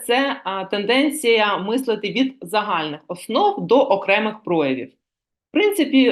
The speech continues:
основи краси, вони всім відомі, вони ні для кого не секрет, але, на жаль, їх, е, не всі повністю виконують. Це достатній сон. А,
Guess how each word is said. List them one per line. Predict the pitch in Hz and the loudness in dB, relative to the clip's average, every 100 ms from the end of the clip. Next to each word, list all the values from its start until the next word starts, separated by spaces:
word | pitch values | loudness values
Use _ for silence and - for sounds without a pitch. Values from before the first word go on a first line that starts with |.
| - | 2
основи | 196 202 247 254 214 | -2 0 2 2 2
краси, | 202 202 202 339 | 0 -2 2 2
вони | 262 214 220 | 4 2 0
всім | 214 202 202 | -2 -6 -2
відомі, | 180 175 302 349 349 | -2 2 2 2 0
вони | 220 202 208 202 | -2 -2 0 -2
ні | - 196 220 | -4 -6 -4
для | 180 180 | -2 -2
кого | 180 185 | 0 -2
не | 175 185 | -2 -4
секрет, | 220 302 339 370 | -6 -2 -2 0
але, | 190 294 | 0 2
на | 254 | 0
жаль, | 185 220 269 - | -2 0 -2 -2
їх, | 208 - | -8 -4
е, | 196 190 170 165 _ _ _ - | -2 -2 -4 -8 _ _ _ -4
не | 208 269 | 0 0
всі | 262 254 262 | 0 0 2
повністю | 226 226 233 247 202 | 4 2 0 -2 -2
виконують. | 220 220 175 151 147 | -2 -2 -2 -2 -4
Це | - 269 | 0 0
достатній | 214 226 226 - 214 | 0 -2 -2 -2 -6
сон. | 208 180 160 175 254 _ _ _ _ _ _ - | -6 -2 -2 -4 -12 _ _ _ _ _ _ -6
А, | 175 175 | -2 -2